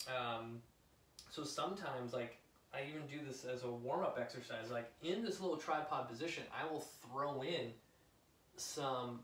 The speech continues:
T-spine mobility while coaching to push this knee out to get a little bit more external rotation,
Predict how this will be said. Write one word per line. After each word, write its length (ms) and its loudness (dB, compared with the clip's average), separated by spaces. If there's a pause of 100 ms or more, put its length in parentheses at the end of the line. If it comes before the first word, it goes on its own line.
T-spine 680 2
mobility 680 6 (200)
while 260 4 (100)
coaching 400 0
to 100 -10
push 380 -4
this 200 -4
knee 180 -4
out 160 2
to 60 -4
get 100 0
a 40 0
little 160 -2
bit 200 -2
more 220 0 (400)
external 460 0
rotation, 520 0